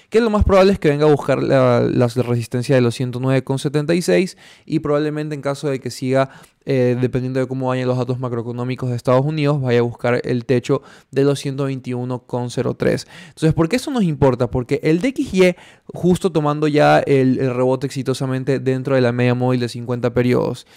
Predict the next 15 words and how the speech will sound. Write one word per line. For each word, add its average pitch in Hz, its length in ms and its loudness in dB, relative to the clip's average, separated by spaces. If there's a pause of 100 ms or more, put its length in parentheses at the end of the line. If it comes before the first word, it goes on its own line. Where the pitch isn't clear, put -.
(160)
y 131 80 -12
si 117 80 -8
nos 127 120 -2
vamos 147 240 0
a 143 60 2
la 131 80 4
gráfica 131 420 0
de 120 60 0
la 120 100 0
dominancia 135 720 0
de 131 260 -2
U 139 40 2
S 143 100 0
D 143 100 -6
T, 160 220 -6